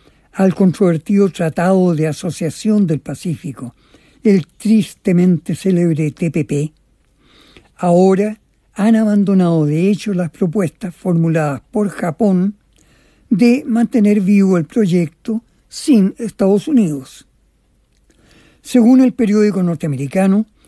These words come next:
Estados Unidos no solo perdió ya el liderazgo en la cuenca del Pacífico, también está perdiendo su presencia material. En Filipinas,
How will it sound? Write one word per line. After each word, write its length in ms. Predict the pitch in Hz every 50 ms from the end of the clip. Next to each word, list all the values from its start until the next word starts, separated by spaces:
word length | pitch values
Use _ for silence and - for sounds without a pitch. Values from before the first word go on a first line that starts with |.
| _ _ _ _ -
Estados 460 | 247 226 - - 285 254 254 214 -
Unidos 460 | 233 208 220 226 220 226 226 - - _ _ _ _
no 340 | - 202 202 214 240 247 233
solo 460 | - - - 208 220 233 226 208 196
perdió 440 | 151 180 165 156 151 147 170 190 190
ya 400 | 185 147 135 185 190 175 147 - _ _ _ _ _ _
el 280 | - 202 196 196 190 160
liderazgo 960 | 165 175 170 151 156 151 147 160 190 208 208 - - - - 139 - 220 - - _ _ _ _ _ _
en 180 | 196 185 180
la 120 | 170 170 147
cuenca 380 | 135 175 170 170 151 - 151
del 140 | 147 139 139
Pacífico, 760 | - 151 139 - - 165 139 95 101 139 117 - - 110 - _ _ _ _ _ _ _ _ _ _ _ _
también 460 | - 170 170 165 151 151 185 185 185
está 360 | 180 147 - - 208 202 185
perdiendo 800 | 165 190 156 147 143 151 175 180 165 170 170 156 165 185 208 - _ _ _ _ _ _ _
su 440 | - - - 233 226 214 214 240 - _ _ _
presencia 960 | 214 214 220 190 - - 180 165 156 143 139 - - - 165 160 175 214 -
material. 800 | - 175 170 165 180 151 135 143 - - 104 98 101 101 101 98 - _ _ _ _ _ _ _ _ _ _ _ _ _ _ _ _ _ _ _ _ _ _ _
En 180 | - 226 240 220
Filipinas, 920 | - 254 220 196 180 160 - 214 208 220 220 196 165 131 113 - - _